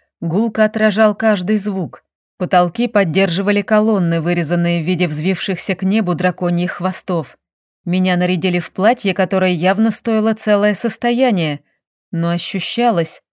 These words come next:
доспехами из павлиньих перьев, вычурное, тяжелое, с вышитыми золотом замысловатыми узорами по подолу и корсажу.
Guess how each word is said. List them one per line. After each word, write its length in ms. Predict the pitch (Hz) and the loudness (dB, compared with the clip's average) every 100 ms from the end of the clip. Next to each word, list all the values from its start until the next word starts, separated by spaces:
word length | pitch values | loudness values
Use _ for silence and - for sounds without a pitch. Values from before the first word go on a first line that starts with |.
| _ 170 | _ -4
доспехами 760 | 190 190 - 269 247 196 196 | -2 -2 -4 -2 0 0 0
из 160 | 190 - | -2 2
павлиньих 560 | 226 214 214 233 220 | 2 4 2 2 0
перьев, 540 | - 240 170 160 - _ _ _ - | -2 0 0 -2 -6 _ _ _ -12
вычурное, 920 | 196 202 208 - 180 165 160 151 151 _ | -6 0 0 -2 -4 -4 -4 -6 -10 _
тяжелое, 840 | - 196 151 180 220 214 175 165 165 _ _ | -4 -2 0 0 2 2 0 -2 -8 _ _
с 160 | - - | -10 -2
вышитыми 540 | 214 190 226 208 202 | 0 0 0 0 0
золотом 500 | 190 220 240 202 202 | 0 2 2 0 0
замысловатыми 800 | 170 202 202 220 214 226 220 220 | 0 0 0 2 4 4 2 2
узорами 500 | 233 208 240 208 170 | 2 2 2 2 2
по 140 | 170 190 | 0 0
подолу 440 | 208 180 254 185 | 0 2 2 2
и 60 | 185 | 0
корсажу. 720 | 202 214 - 208 175 151 | -2 -4 -2 -2 -2 -4